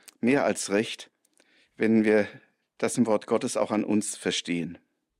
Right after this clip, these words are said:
Und darum lasst uns diesen Text einfach nochmal abschließend komplett lesen, auf uns wirken lassen. Als Einladung,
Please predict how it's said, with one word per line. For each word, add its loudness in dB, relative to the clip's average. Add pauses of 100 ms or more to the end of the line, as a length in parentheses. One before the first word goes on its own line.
(880)
Und -4
darum 2
lasst 0
uns 0 (840)
diesen -2
Text -6
einfach -2
nochmal 2
abschließend -2
komplett -2
lesen, -2
auf -2
uns -6
wirken -2
lassen. -8 (920)
Als -6 (240)
Einladung, 2